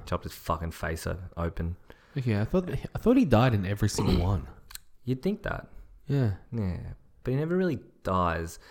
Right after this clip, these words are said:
Speaker 1: It's after the fifth one, I think he gets brought back to life. And
Speaker 2: Who
Speaker 1: that's
Speaker 2: brings
Speaker 1: when
Speaker 2: him
Speaker 1: he's
Speaker 2: back?
Speaker 1: I need to watch that.
Speaker 2: Is that Jason in Hell?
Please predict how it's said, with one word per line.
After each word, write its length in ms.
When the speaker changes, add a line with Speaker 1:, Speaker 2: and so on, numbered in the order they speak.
Speaker 1:
It's 180
after 260
the 80
fifth 280
one, 80
I 60
think 160
he 40
gets 160
brought 200
back 160
to 60
life. 440
And 60
Speaker 2:
Who 80
Speaker 1:
that's 80
Speaker 2:
brings 100
Speaker 1:
when 120
Speaker 2:
him 40
Speaker 1:
he's 80
Speaker 2:
back? 380
Speaker 1:
I 720
need 220
to 80
watch 260
that. 300
Speaker 2:
Is 100
that 180
Jason 400
in 80
Hell? 340